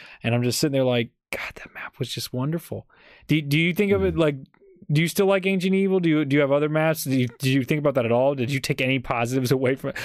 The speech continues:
Speaker 1: I know you did some, and you enjoyed it more
Speaker 2: I
Speaker 1: than
Speaker 2: never
Speaker 1: I
Speaker 2: lo-,
Speaker 1: did.
Speaker 2: I never lo-, I never loved Ancient Evil. Like, I don't, I don't
Speaker 1: Mm.
Speaker 2: sit back at Black Ops four and think of, like, "Ah, Ancient Evil was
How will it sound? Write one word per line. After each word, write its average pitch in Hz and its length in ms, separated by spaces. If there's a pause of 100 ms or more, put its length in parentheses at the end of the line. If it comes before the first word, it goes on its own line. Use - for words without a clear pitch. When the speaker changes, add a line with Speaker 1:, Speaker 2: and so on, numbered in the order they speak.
Speaker 1:
I 151 80
know 254 120
you 170 140
did 131 260
some, 113 400
and 139 140
you 151 100
enjoyed 165 280
it 151 60
more 160 120
Speaker 2:
I 139 40
Speaker 1:
than 180 120
Speaker 2:
never 175 100
Speaker 1:
I 123 60
Speaker 2:
lo-, 98 80
Speaker 1:
did. 101 100
Speaker 2:
I 104 180
never 160 280
lo-, 98 300
I 123 80
never 170 220
loved 90 340
Ancient 76 340
Evil. 71 60 (120)
Like, 82 200
I 95 100
don't, 104 240
I 117 80
don't 135 120
Speaker 1:
Mm. 107 40
Speaker 2:
sit 104 140
back 104 200
at - 80
Black 85 240
Ops 80 160
four 85 280
and 76 140
think 76 220
of, 76 100
like, 76 180
"Ah, 78 100
Ancient 78 320
Evil 73 300
was 65 120